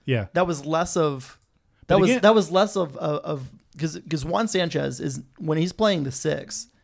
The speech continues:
Speaker 2: he's really good about being positionally disciplined. The problem is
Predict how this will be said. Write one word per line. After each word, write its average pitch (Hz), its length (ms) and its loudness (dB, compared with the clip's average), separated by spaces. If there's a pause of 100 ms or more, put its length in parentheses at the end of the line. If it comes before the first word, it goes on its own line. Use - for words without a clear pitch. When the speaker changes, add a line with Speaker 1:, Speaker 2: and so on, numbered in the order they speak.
(240)
Speaker 2:
he's 160 260 0
really 175 280 0
good 151 180 2
about 139 240 0
being 139 300 -6
positionally 143 500 -4
disciplined. 170 480 -4
The - 60 -10
problem 180 420 0
is 143 320 -8